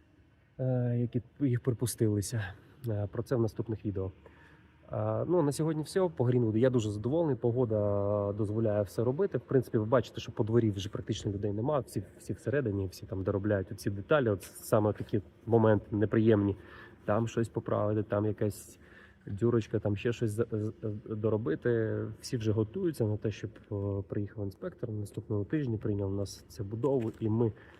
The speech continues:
з радістю вже ва-, вам, е, швиденько зробимо адресу і передамо ці квартири, будете вже тут і починати робити ремонт.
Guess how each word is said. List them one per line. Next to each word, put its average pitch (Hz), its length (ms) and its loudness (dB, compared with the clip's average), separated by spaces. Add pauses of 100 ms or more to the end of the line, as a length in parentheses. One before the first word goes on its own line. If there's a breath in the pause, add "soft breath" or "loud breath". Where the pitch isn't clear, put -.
(140 loud breath)
з 104 120 -4
радістю 113 600 0
вже - 140 -4
ва-, 104 320 2 (560 loud breath)
вам, 110 320 0 (420 loud breath)
е, 104 300 -6
швиденько 117 400 2
зробимо 101 380 0
адресу 131 440 -2
і 101 100 0
передамо 107 460 0
ці - 140 -6
квартири, 110 480 -2
будете 104 400 -2
вже 95 180 -6
тут 101 200 -10
і 90 40 -6
починати - 500 -8
робити 98 320 -6
ремонт. 90 300 -6